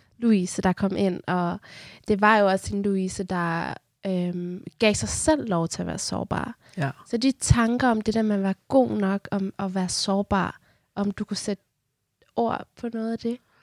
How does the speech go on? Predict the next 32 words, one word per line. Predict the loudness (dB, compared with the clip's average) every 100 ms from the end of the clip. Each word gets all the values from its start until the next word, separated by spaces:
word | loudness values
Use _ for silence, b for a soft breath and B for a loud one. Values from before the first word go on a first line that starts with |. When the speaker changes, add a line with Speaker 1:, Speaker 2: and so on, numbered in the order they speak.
| b b b
Speaker 2:
Jeg | -2
tror | 2 6
ikke, | 6 6
jeg |
tænkte | -2 -2 0 0
så |
meget | 0 2 2
over, | 2 2 4 2 0 -6 _ _ -6
øh, | -2 0 0 -4 -6
at | -4
give | 0 2
mig | 2
lov | 2 0
til, | -2 -2 -2 -2 -12 _ _ _ _ _ _ _ _ _ _ _ -8
at |
give | 0
mig | 0
selv | 2 2
lov | 0
til | 0 -2
at |
være | -2
sårbar. | -2 -2 -2 0 0
Jeg | 0 -2
tror | -2 0
virkelig | 2 2 0
bare, | 0 2
jeg, | 0 -2 -8 -6
jeg | -4 0
var | 2
i | 2
det. | 0 0